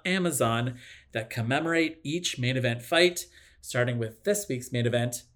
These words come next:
Hydra versus Endgame. Meanwhile, Bots F C unveiled its new Season six team jerseys, which went on sale on their website. But the biggest merch story of the week comes from Will Bales and Hypershock,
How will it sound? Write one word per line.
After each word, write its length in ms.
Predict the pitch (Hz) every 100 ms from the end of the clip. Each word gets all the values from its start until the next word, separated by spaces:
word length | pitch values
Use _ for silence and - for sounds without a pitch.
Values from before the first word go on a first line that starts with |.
| -
Hydra 520 | - 131 127 139 139 -
versus 380 | 113 - 113 -
Endgame. 440 | 117 110 104 95 - _ _ _ _
Meanwhile, 500 | 175 208 160 117 113
Bots 300 | 110 123 117
F 100 | 107
C 300 | - - 175
unveiled 480 | 160 135 131 123 123
its 260 | 170 180 -
new 140 | 120
Season 380 | 113 123 120 117
six 280 | - 117 -
team 280 | - 123 110
jerseys, 580 | 156 170 180 170 170 -
which 160 | 127
went 140 | 127 127
on 120 | 123
sale 360 | - 113 117 117
on 100 | 107
their 120 | 113
website. 560 | 151 - 131 107 - - - - - -
But 100 | 180
the 100 | 185
biggest 440 | 180 202 220 214 190
merch 160 | 190
story 320 | - 185 185
of 60 | 180
the 60 | 170
week 220 | 175 175
comes 260 | 170 170
from 220 | - 160 131
Will 200 | 151 165
Bales 360 | 160 160 160 -
and 220 | 147 143
Hypershock, 800 | 123 135 135 127 - 113 104